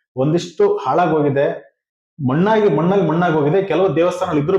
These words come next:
ಕೂಡ ಅವು ಯಾವ ಅಂತ ಇವತ್ತು ಕೂಡ ಗುರ್ತಿಡಿಲಿಕ್ಕೆ ಸಾಧ್ಯ ಇಲ್ಲ. ಯಾಕೆ? ಅದಾದ್ಮೇಲೆ ದಟ್ಟ ಕಾರಣದ ಮಧ್ಯೆ ಇವೆಲ್ಲ ದೇವಾಲಯಗಳು ಮುಚ್ಚಿ ಹೋಗಿದ್ವು. ಕಾಲಾಂತರದಲ್ಲಿ ಅವು ಸ್ವಲ್ಪ ಮಟ್ಟಿಗೆ ಜನರಿಗೆ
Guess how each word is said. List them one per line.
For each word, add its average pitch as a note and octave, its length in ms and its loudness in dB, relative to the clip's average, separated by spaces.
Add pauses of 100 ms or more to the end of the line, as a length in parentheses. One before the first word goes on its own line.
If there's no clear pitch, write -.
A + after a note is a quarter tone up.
ಕೂಡ F#3 140 0
ಅವು B2+ 120 -4
ಯಾವ D#3 220 0
ಅಂತ F3 180 -8
ಇವತ್ತು - 220 -4
ಕೂಡ - 160 -4
ಗುರ್ತಿಡಿಲಿಕ್ಕೆ C3 520 -10
ಸಾಧ್ಯ C3 320 -4
ಇಲ್ಲ. A2+ 100 -4 (200)
ಯಾಕೆ? A#2+ 160 -6 (120)
ಅದಾದ್ಮೇಲೆ G3+ 420 2
ದಟ್ಟ D3+ 300 -4 (120)
ಕಾರಣದ F#3 380 2
ಮಧ್ಯೆ F3 220 2
ಇವೆಲ್ಲ E3 340 2
ದೇವಾಲಯಗಳು D#3+ 600 2
ಮುಚ್ಚಿ D3+ 260 0
ಹೋಗಿದ್ವು. C3+ 340 0 (120)
ಕಾಲಾಂತರದಲ್ಲಿ G#3 680 2
ಅವು C4+ 100 0 (560)
ಸ್ವಲ್ಪ A#3+ 280 0
ಮಟ್ಟಿಗೆ G#3+ 320 2
ಜನರಿಗೆ F#3 300 2